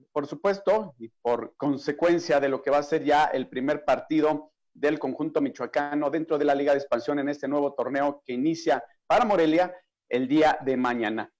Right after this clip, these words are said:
Y para ello tenemos en la línea telefónica al jugador Diego Martínez, uno de los jugadores importantes del conjunto michoacano,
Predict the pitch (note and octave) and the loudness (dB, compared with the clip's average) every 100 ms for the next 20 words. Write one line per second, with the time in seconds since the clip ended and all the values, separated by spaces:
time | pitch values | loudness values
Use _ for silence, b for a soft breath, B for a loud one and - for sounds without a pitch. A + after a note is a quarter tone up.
0 | - C#3+ F3 A3 A3+ G#3+ G3 A3 A3+ - | -14 -2 2 4 4 2 2 2 2 0
1 | - E3+ D#3+ E3 G3+ G#3 G3+ E3 D#3+ G#3 | 0 2 4 4 2 0 0 0 2 0
2 | A3 G#3 G#3 G#3+ - - C#3+ C#3 D3 D#3 | -2 0 2 2 0 -4 -4 -2 2 2
3 | F3+ E3 F3 D#3 D3 D3 - G#3 A#3+ B3 | 2 0 0 0 0 0 -4 -4 -4 -6
4 | F3+ F4 D#3 C#3+ - C3+ D3+ D#3+ D#3 C3+ | -4 -2 0 -2 0 2 4 2 0 -6
5 | B2+ C3 - D#3+ D#3 D#3 C3+ C3 - C3 | -2 -2 0 0 0 0 0 -2 -6 -8
6 | D3+ D#3 C#3 C3 - E3+ F3 F3 | -6 -2 -4 -4 -4 -2 0 0